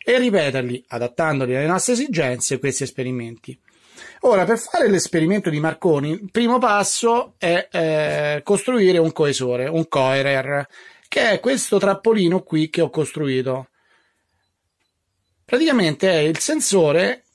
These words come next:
che ci permette di rivelare la presenza di onde elettromagnetiche. Questo cosino, eh, che fu inventato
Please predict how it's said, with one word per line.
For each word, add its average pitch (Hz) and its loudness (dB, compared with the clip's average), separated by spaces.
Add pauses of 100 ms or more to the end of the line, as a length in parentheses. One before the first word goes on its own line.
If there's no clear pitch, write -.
che 208 0
ci 208 -2
permette 165 0
di 151 -2
rivelare 139 0
la 170 -2
presenza 156 -2
di 214 0
onde 135 -2
elettromagnetiche. 135 -6 (480)
Questo 277 0
cosino, 190 2
eh, 147 0
che 143 -4
fu - -4
inventato 160 0